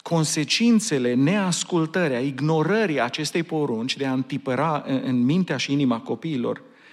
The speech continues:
le vedem astăzi, sunt evidente în lumea în care trăim. Dacă vreți să, să ne punem întrebarea de ce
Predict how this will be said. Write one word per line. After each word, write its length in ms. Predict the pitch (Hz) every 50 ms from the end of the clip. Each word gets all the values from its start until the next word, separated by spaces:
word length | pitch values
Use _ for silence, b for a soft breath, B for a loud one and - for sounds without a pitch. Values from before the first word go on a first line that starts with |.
| B B B B B B B
le 140 | - 139 143
vedem 340 | 127 147 147 185 196 190
astăzi, 420 | - - 151 151 147 - - 131 -
sunt 180 | - 135 127
evidente 520 | - 131 127 127 127 120 135 143 139 135 127
în 100 | 120 113
lumea 240 | 117 127 123 117 113
în 80 | 113
care 240 | 107 120 107 107 104
trăim. 360 | - - 101 104 101 95 92 - _ _ _ _ _ _ _ _ _ _ _ _ _ _ _ _ _ _ _ _ _ _ _ _ _ - - _
Dacă 300 | - 143 135 131 - 135
vreți 580 | 120 117 143 170 214 214 - - - - - - -
să, 440 | 175 - - - 160 143 139 135 -
să 240 | 123 - - 151 139 135
ne 160 | 139 143 139
punem 300 | - 196 202 196 180 165
întrebarea 520 | 160 151 - 165 156 165 160 139 127 - B B B B B
de 180 | - 143 156
ce 680 | 143 - - - - 226 202 160 120 120 143 151 -